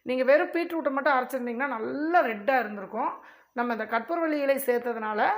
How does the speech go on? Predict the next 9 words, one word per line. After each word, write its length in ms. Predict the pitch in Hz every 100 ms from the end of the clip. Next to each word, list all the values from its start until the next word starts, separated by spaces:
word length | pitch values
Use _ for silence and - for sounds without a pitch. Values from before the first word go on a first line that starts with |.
| 440
நல்லா 260 | 240 247 262
வந்து 200 | 247 214 247
கலரு 380 | 208 220 220 262 415 - -
ஓரளவுக்கு 500 | 247 220 220 277 269 240 - 247
கருஞ்சிவப்பு 580 | 269 294 233 220 220
மாதிரி 240 | 202 226 285
மாறிடுச்சு. 400 | 196 175 175 - - _ _ _ -
இப்போ 160 | 254 262
வாங்க, 180 | 262 277